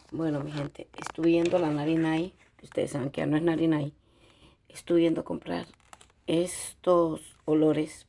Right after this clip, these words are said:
para los closets. Miren. Estuve también agarrando estas pastillas.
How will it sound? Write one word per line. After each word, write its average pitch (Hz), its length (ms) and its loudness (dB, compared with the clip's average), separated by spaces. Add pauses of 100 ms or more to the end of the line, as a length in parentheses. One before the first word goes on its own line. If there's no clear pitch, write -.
para 147 240 -4
los 143 200 -8
closets. - 680 -8 (560)
Miren. - 260 -8 (2000)
Estuve 160 800 -4
también 156 580 0 (380)
agarrando 151 640 -2
estas - 420 -4
pastillas. - 720 -4